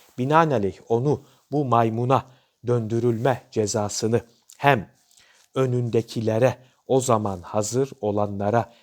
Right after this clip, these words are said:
hem arkasındakilere, sonradan geleceklere ibret verici bir ceza, müttakiler için de bir öğüt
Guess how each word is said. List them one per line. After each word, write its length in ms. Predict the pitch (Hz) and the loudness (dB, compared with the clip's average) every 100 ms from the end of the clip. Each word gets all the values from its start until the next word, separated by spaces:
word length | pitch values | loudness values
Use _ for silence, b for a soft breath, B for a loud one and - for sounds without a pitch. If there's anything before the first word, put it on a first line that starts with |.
| b | b
hem 300 | - 135 107 - | 2 2 2 -2
arkasındakilere, 1160 | 110 110 - 104 117 107 104 - 104 101 123 117 b b b | -4 -4 -6 -8 -6 -4 -4 -4 -2 2 2 0 b b b
sonradan 680 | - 143 143 120 113 123 117 | -4 0 2 2 2 0 -2
geleceklere 800 | 110 104 98 110 - - 107 120 b b _ | -4 -2 -2 -4 -6 -4 -2 -2 b b _
ibret 540 | 117 107 107 139 - | -8 -4 -2 -2 0
verici 460 | 107 104 101 127 - b b - | 0 0 -2 -4 -6 b b -2
bir 200 | 123 104 | -2 0
ceza, 440 | 110 101 - 117 b b b | -2 -2 0 0 b b b
müttakiler 760 | 110 117 - 113 - 110 120 113 | -8 -8 -6 -6 -4 -2 0 -2
için 420 | 120 117 139 113 95 | -6 -12 -8 -6 0
de 260 | 131 156 b b _ | 2 0 b b _
bir 440 | 120 143 151 - _ _ - | -4 -2 -4 -8 _ _ -2
öğüt 540 | 123 127 160 160 - | 2 2 0 -4 -16